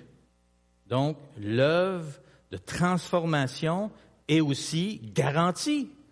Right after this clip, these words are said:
par Dieu. C'est Dieu qui va le faire. C'est pas nous qui va, qui allons le faire. Nous, on fait quoi ?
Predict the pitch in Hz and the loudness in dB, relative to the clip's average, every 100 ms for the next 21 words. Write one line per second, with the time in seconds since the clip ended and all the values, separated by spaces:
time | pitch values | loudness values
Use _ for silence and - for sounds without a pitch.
0 | _ _ _ _ 151 131 107 135 104 - | _ _ _ _ -2 -2 0 0 0 -6
1 | - - - 147 139 123 330 349 220 185 | -20 -20 -6 -2 0 2 2 2 2 2
2 | 135 156 151 98 - - 262 262 330 240 | 2 0 0 -2 -4 0 2 4 2 2
3 | 185 170 165 156 147 143 151 196 143 - | 2 2 2 2 4 2 2 0 0 -6
4 | - - 160 277 240 165 160 214 254 302 | -12 2 4 6 4 4 0 4 2 2